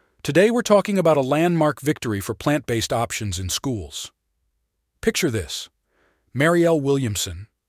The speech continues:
a high school student from Los Angeles, decided to challenge the status quo. She was tired of dairy being the default beverage in her school and wanted to share the benefits of plant-based milk.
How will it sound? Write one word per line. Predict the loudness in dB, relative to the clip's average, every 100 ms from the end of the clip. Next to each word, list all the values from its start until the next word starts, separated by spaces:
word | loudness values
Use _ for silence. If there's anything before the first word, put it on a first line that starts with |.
| -4
a | 0
high | 0
school | -2 -2 -4
student | -4 -6 -6 -6
from | -4
Los | -2 -2 -2
Angeles, | -4 -4 -4 -6 -8 -14 _
decided | -4 0 2 0 0 -4
to |
challenge | -4 -2 -4 -4 -4 -4 -6 -8
the | -6
status | -4 -4 -6 -6
quo. | -8 -6 -6 -8 _ _ _ _ -8
She | -4
was | 0 0
tired | 2 2 2
of | 0
dairy | 2 4 4 0
being | -2 -4 -2 -2
the | -4
default | -4 -4 0 2 2 2
beverage | 2 2 -2 -2
in | -4
her | -4
school | -4 -2 0 0 -4 -10 -20 -4
and | 0 4
wanted | 4 4 0
to | -2
share | 0 2 4
the | 2
benefits | 4 2 2 0 -4 -4
of | -8 -6
plant-based | 0 0 0 -2 -2 -2
milk. | 0 -2 -2